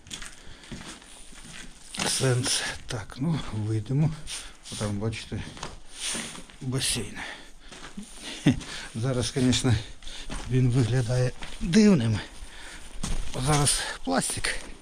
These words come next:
Да і все. А тут...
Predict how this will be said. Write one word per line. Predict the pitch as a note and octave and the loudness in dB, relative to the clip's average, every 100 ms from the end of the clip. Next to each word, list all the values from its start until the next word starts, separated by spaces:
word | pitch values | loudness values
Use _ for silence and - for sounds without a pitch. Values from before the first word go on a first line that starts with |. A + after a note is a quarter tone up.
| - - - - - - - - - | -16 -16 -18 -18 -6 -2 0 -2 -2
Да | G#2+ | 0
і | G2+ | 2
все. | G2 - F3 - - - - - - - - - - - - - - - - - - - - - - - - - - - - - - - - - - - - - - - - - - - - - - - - - - - - B2 | 0 2 2 2 -4 -8 -8 -12 -14 -16 -12 -8 -8 -8 -12 -14 -14 -12 -10 -10 -10 -14 -16 -16 -10 -4 -4 -4 -8 -12 -14 -12 -10 -8 -8 -10 -12 -16 -10 -6 0 0 0 -4 -6 -6 -4 -2 -2 -2 -8 -12 -14 -10 -6 -2
А | A#2 - | -2 0
тут... | F3 | 0